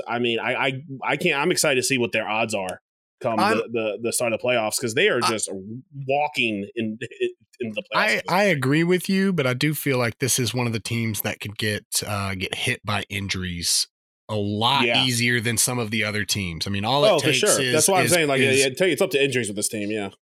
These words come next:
Speaker 2: Yeah, uh, but yes, I mean, I agree with you. They are seventy-eight, sitting at seventy-eight points right now. The next closest is, uh, Carolina with sixty-six.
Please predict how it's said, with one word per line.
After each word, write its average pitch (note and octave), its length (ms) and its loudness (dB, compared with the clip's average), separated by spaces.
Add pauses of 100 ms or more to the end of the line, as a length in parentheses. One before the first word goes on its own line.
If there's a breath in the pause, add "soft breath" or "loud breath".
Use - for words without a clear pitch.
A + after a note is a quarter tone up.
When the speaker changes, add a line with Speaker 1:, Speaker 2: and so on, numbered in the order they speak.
(100)
Speaker 2:
Yeah, D3 300 -2
uh, B2 220 0
but A#2 220 -2
yes, C3 340 0
I B2+ 120 -2
mean, B2 160 0
I B2+ 100 0
agree B2 260 0
with C3+ 200 -2
you. G#2 180 -2
They A2 260 -2
are A2 460 -2
seventy-eight, C#3+ 580 0
sitting C#3+ 280 0
at - 80 -6
seventy-eight C3 600 0
points A2+ 280 -6
right B2 160 -4
now. A#2+ 240 -6
The A2+ 80 -4
next G#2+ 300 -2
closest A2 440 0
is, G2+ 300 -2
uh, G2+ 260 -2
Carolina G#2+ 560 0
with G2 160 -2
sixty-six. - 960 -2